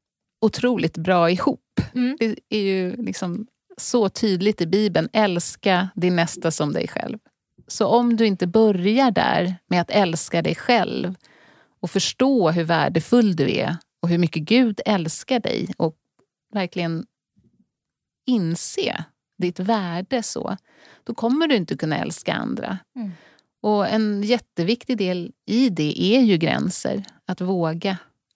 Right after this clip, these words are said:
Speaker 1: våga sätta gränser och att göra det på ett bra sätt. Det kan ju lätt bli lite buffligt i början.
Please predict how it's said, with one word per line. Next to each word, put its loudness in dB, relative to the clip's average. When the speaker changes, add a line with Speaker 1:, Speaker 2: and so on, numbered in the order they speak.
Speaker 1:
våga -4
sätta -4
gränser -2
och 0
att -4
göra 4
det 0
på -4
ett -6
bra 2
sätt. -2
Det -6
kan -2
ju 0
lätt -6
bli -2
lite -4
buffligt -2
i 0
början. 2